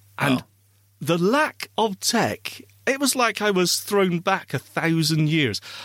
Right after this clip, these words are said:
Speaker 1: I couldn't read the menu for room service. I couldn't work the T V. I couldn't, it was amazing. I, I just, I, I realised, and I know I'm, uh, people are gonna say, "Well, this just shows how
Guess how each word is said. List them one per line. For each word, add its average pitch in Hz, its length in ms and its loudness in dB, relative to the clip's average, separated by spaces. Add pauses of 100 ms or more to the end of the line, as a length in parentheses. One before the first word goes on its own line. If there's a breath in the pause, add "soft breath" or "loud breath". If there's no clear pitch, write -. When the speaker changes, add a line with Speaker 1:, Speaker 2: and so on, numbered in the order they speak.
(100)
Speaker 1:
I 165 80 0
couldn't 247 340 0
read 202 220 0
the 170 80 0
menu 135 400 2
for 196 140 -6
room 139 340 0
service. 127 480 0 (240 loud breath)
I - 100 -6
couldn't 262 340 0
work 220 280 0
the - 100 -12
T 196 280 0
V. 156 280 0 (260 loud breath)
I - 100 -4
couldn't, 247 420 -2 (680 loud breath)
it 285 100 0
was 302 180 2
amazing. 285 640 2 (200)
I, 226 200 -2
I 220 80 2
just, 269 360 -2
I, 208 220 -2
I 196 100 0
realised, 233 680 2
and 180 140 2
I 214 40 2
know 285 200 4
I'm, 247 160 0
uh, 202 160 4
people 202 240 -2
are 175 40 0
gonna 165 160 0
say, 147 200 2
"Well, 135 140 0
this 170 220 0
just - 160 0
shows 135 280 0
how 131 180 0